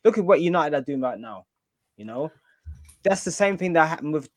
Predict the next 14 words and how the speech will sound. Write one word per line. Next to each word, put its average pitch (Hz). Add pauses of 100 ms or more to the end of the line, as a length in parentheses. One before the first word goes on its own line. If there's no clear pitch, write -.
Chelsea 208
when 147
Lampard 180
was 110
the 117
manager 104
there. 87 (380)
That's 165
the 160
same 196
thing 170
that 151
happened 143
with 147